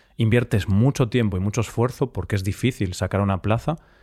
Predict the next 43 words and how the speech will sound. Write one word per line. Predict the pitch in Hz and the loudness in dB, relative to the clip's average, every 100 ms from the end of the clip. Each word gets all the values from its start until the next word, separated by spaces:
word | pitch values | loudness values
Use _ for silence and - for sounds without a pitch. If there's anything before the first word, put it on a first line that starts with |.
| _ _ _ _ | _ _ _ _
y, | 135 117 110 104 101 98 95 98 | 0 2 2 2 0 0 -2 -4
y | - | -6
si | - 113 | -2 0
luego | 127 165 | 2 0
no | 160 | 0
te | 147 | 0
gusta | 143 - | 0 -2
el | 127 | -2
trabajo, | 127 123 156 - 208 _ _ - | 0 0 0 -4 -8 _ _ -2
a | 120 | 0
ver, | 113 | 2
en | 110 | 0
tu | 117 | 0
caso | 135 151 131 | 0 0 0
creo | 143 | -2
que | 123 | 0
no | 120 120 | 0 2
hay | 117 | 0
tanto | 117 117 117 113 | -2 -2 0 0
riesgo | 104 131 135 117 | 2 0 0 -2
porque | 101 92 - | -2 -6 -4
más | 98 101 | -4 -2
o | 107 | 0
menos | 104 98 | 0 0
ya | 98 107 101 | 0 -2 -2
te | 101 | -2
imaginas | 92 - 131 113 107 | -2 0 0 2 0
lo | 92 | -2
que | 95 | -2
te | 95 | -2
vas | 101 104 | 0 0
a | |
encontrar, | 117 110 104 113 131 160 _ _ _ _ | 0 0 0 0 -2 -4 _ _ _ _
pero | 117 | -2
claro, | 113 151 | 2 2
yo | 117 120 | 4 2
pienso | 147 - | 0 2
en | 147 | 0
el | 123 | 0
caso | 135 - | -2 0
de | 135 | 0
otras | 131 120 | 0 -2
personas | 117 - 120 156 | -4 0 0 0